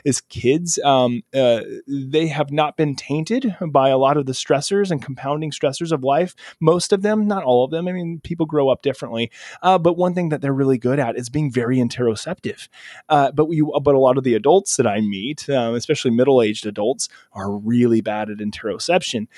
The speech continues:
They don't notice when their heart rate's increasing. They don't notice the amount of muscular tension. They don't notice,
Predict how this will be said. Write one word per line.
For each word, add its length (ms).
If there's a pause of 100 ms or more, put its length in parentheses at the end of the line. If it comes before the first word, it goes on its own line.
(160)
They 180
don't 340
notice 440
when 80
their 120
heart 200
rate's 240
increasing. 400
They 100
don't 320
notice 400
the 120
amount 220
of 60
muscular 440
tension. 340
They 80
don't 260
notice, 540